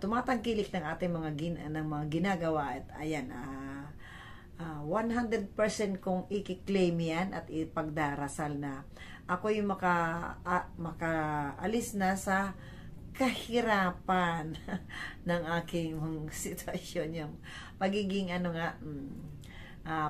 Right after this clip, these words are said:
parang ang hirap, ang, ang ilap nung ano na, kahit sobrang pag-, pagod, ah, pero parang, parang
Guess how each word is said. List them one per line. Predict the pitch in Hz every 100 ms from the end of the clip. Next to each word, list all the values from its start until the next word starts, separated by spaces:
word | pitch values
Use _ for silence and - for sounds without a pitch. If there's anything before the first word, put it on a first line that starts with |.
| 190
parang | 269 294 269 -
ang | 233 269
hirap, | 240 269 247 226 202 - 185
ang, | 185 - -
ang | 233 247
ilap | 254 233 196 165 165 -
nung | 165 160 151 151
ano | 151 147
na, | 151 143 139 - - - - - - - -
kahit | 175 233 247 240 240 -
sobrang | - 233 208 220 220 202 196 190
pag-, | 190 185 170 165 185 165 165
pagod, | - 185 202 190 170 196 180 170 - - - - - - - -
ah, | 156 151 147 147 147 147 - - - - -
pero | 262 285
parang, | 247 240 240 233 - - - - - -
parang | 277 302 294 277 262